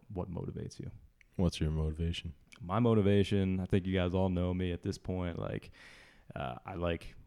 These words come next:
Speaker 1: I like the relationship side of things. I like talking with people, working through issues, whether it be work-related, career-related,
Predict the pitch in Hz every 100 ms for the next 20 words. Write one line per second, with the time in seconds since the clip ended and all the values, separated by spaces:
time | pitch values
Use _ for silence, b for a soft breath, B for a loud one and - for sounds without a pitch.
0 | - 101 101 92 92 101 98 90 98 -
1 | 95 87 90 90 92 87 82 85 80 -
2 | - 67 - - 95 87 90 80 92 87
3 | 87 82 - - - 98 - 90 98 90
4 | 87 - 87 85 85 82 92 87 82 -
5 | 98 92 85 - B B B B 104 123
6 | 120 107 104 101 98 95 - 98 101 98
7 | 92 92 90 90 85